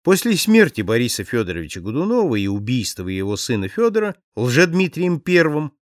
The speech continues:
земли, видимо, отошли в казну. В январе тысяча шестьсот тридцать третьего года эти земли по именному указу царя Михаила Федоровича были отданы в вотчину окольничьему Лукьяну Степановичу Стрешневу.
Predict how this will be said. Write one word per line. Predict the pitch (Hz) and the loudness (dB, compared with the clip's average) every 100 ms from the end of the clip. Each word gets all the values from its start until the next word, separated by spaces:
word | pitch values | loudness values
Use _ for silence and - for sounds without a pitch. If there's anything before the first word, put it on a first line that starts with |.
| _ | _
земли, | 101 117 226 262 233 | -6 0 2 2 0
видимо, | 208 208 226 208 | -2 -2 -2 0
отошли | 185 131 110 - 156 | 2 2 0 0 -4
в | 190 | -4
казну. | - 135 101 82 76 69 _ _ _ _ _ _ _ _ _ _ - | -6 -6 -4 -6 -8 -10 _ _ _ _ _ _ _ _ _ _ -10
В | |
январе | 117 175 185 220 269 | 0 2 4 2 0
тысяча | 240 220 - - | -2 -4 -4 -6
шестьсот | 139 139 - - - | -4 -4 -4 -6 -4
тридцать | 147 151 - 113 | -6 -8 -10 -8
третьего | - 98 - 78 | -6 -6 -6 -10
года | 101 165 196 185 _ _ - | -6 -6 -6 -8 _ _ -6
эти | 143 220 | -4 -2
земли | 180 202 254 220 | 0 2 2 2
по | 165 143 139 | 2 4 6
именному | 139 147 156 175 135 123 | 6 6 4 4 4 2
указу | - 123 98 87 | 4 2 2 -4
царя | - 107 113 | 0 4 4
Михаила | 92 87 98 101 85 | 4 0 -2 0 -2
Федоровича | - 92 82 87 110 196 180 _ _ _ _ _ | -4 -6 -4 -6 -8 -10 -10 _ _ _ _ _
были | 165 240 | 2 6
отданы | 214 233 208 247 240 | 6 6 4 0 2
в | 202 139 | 0 2
вотчину | 165 196 - 247 240 | 2 2 0 0 2
окольничьему | 180 165 180 208 180 - 220 208 - | 2 2 2 0 -2 -2 -2 -2 -2
Лукьяну | 135 143 147 160 208 | 0 0 2 2 4
Степановичу | 196 - 165 165 202 196 240 | 0 -2 0 0 0 -6 -8
Стрешневу. | - - 127 104 - 87 87 76 73 | -8 0 2 2 -2 -8 -8 -10 -14